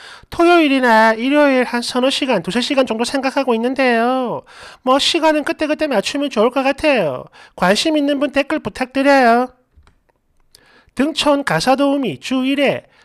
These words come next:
청소 및 반찬 구합니다. 시급 만 원, 월요일부터 금요일까지, 오전 아홉 시부터 오후 여섯 시까지.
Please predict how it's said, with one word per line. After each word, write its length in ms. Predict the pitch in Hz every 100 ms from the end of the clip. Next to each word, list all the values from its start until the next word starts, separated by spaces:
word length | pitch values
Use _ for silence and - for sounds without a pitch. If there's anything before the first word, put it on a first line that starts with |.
| _
청소 400 | - 330 330 320
및 240 | 285 277
반찬 460 | 233 285 311 294 262
구합니다. 680 | - 208 240 220 143 123 - _ _ _
시급 340 | - 349 311
만 240 | 254 180 247
원, 320 | 285 147 113 _ _ _
월요일부터 580 | 175 277 320 302 262 262
금요일까지, 920 | - 190 262 302 285 214 170 139 113 _ - -
오전 340 | 143 190 277
아홉 220 | 277 320
시부터 760 | 311 262 247 - 240 233 226 151 - -
오후 260 | 156 175 208
여섯 160 | 262 294
시까지. 600 | 277 - 208 160 117